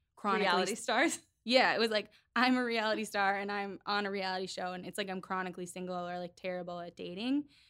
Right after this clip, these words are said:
Speaker 1: Maybe 'cause you're hugely narcissistic and
Speaker 2: It
Speaker 1: keep
Speaker 2: wasn't
Speaker 1: going on
Speaker 2: like,
Speaker 1: these reality
Speaker 2: um,
Speaker 1: shows.
Speaker 2: "I'm a Celebrity, Get Me Out of Here." Did you watch that?
Speaker 1: No, but isn't Spidey on that?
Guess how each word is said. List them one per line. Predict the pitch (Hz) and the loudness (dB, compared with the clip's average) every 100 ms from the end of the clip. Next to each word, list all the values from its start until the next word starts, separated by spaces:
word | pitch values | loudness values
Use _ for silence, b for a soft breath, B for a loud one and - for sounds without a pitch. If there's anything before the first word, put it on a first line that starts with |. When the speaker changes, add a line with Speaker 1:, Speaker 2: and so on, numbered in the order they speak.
| b | b
Speaker 1:
Maybe | 190 208 | -2 0
'cause | 208 226 | 0 0
you're | 202 202 | -2 -4
hugely | - 226 226 233 208 | -4 -2 -2 0 -2
narcissistic | 202 196 208 202 196 - | -2 -6 -6 -6 -8 -2
and | 269 | -2
Speaker 2:
It | |
Speaker 1:
keep | 262 254 | 4 6
Speaker 2:
wasn't | 247 262 285 | 8 8 8
Speaker 1:
going | 285 294 | 6 6
on | 226 | 6
Speaker 2:
like, | 269 | 6
Speaker 1:
these | 262 | 6
reality | 220 214 226 269 | 6 6 4 2
Speaker 2:
um, | 233 | -2
Speaker 1:
shows. | 320 320 - B | -4 -6 -8 B
Speaker 2:
"I'm | 247 240 | 0 0
a | |
Celebrity, | 226 240 214 226 | -2 0 0 0
Get | 214 202 | -2 -4
Me | 208 | -4
Out | 185 175 | -4 -4
of | 240 | -6
Here." | 302 302 320 330 _ | -6 -4 -4 -6 _
Did | 233 | -12
you | 208 233 | -8 -4
watch | 262 254 - | -4 -6 -8
that? | 185 220 - _ _ _ | -6 -6 -10 _ _ _
Speaker 1:
No, | 226 269 180 | -2 0 0
but | 196 | -2
isn't | 214 226 - | -4 -4 -4
Spidey | 202 214 | -4 -2
on | 277 294 | 0 2
that? | 330 370 | 0 -2